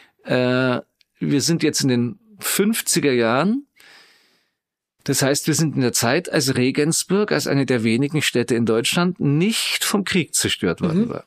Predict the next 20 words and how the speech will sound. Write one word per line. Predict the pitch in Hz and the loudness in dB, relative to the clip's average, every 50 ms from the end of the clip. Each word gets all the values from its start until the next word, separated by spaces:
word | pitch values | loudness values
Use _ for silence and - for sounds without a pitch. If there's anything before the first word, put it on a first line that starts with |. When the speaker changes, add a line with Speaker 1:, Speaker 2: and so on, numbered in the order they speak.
| _ - | _ -2
Speaker 1:
Nicht | 139 139 147 - - - - - | -2 0 0 -2 -6 -8 -4 -2
die | - | -2
Altstadt. | - - - - - - - - - - - - - _ _ _ _ _ _ _ _ _ _ _ _ _ _ _ _ _ _ _ _ _ - | 0 0 -4 -2 -4 -6 -6 -6 -8 -8 -10 -14 -14 _ _ _ _ _ _ _ _ _ _ _ _ _ _ _ _ _ _ _ _ _ -4
Das, | - 117 113 - 131 | -2 -2 -2 0 0
was | 120 113 - - | 0 0 0 0
heute | 127 123 120 - - 123 | 0 0 0 0 0 2
ja | 117 110 | 2 2
die | 107 120 - | 2 2 0
allermeisten | 117 117 117 113 110 104 104 - - - 123 | 2 2 2 2 2 2 0 0 0 0 0
Leute | 113 101 92 101 92 | 0 0 0 -2 -4
toll | - - - 120 135 160 185 | -2 0 0 2 2 2 0
finden, | - - 214 202 202 196 - - 214 214 220 269 277 _ - | 0 0 0 2 2 0 0 0 0 0 0 -2 -6 _ -4
im | - 127 117 | -4 -4 -2
Tourismus | - - 127 117 113 135 - - - 135 123 131 - - - - - - _ _ _ - | 0 0 0 2 2 0 0 0 0 2 2 2 0 -2 -4 -6 -8 -18 _ _ _ 0
unser | 180 170 170 170 165 139 - 131 120 117 - - _ _ _ _ _ _ _ - | 0 2 2 2 0 0 2 2 2 2 0 -2 _ _ _ _ _ _ _ -8
Alleinstellungsmerkmal | - 113 110 107 104 - 107 123 151 156 - - - 156 170 190 190 175 - - 170 156 170 - - 180 185 190 208 208 | -4 -2 0 0 0 2 2 2 2 2 0 0 0 2 2 2 0 0 0 0 2 0 0 0 0 0 2 2 2 2
in, | 180 170 170 165 - | 2 2 0 0 0
in | - - 151 156 147 | 0 0 0 0 2
weiten | - 127 135 147 - - 170 | 0 0 0 0 0 -2 -2
Kreisen, | - - - 117 123 156 160 156 175 196 202 208 | -2 0 0 2 2 2 2 0 0 0 0 -2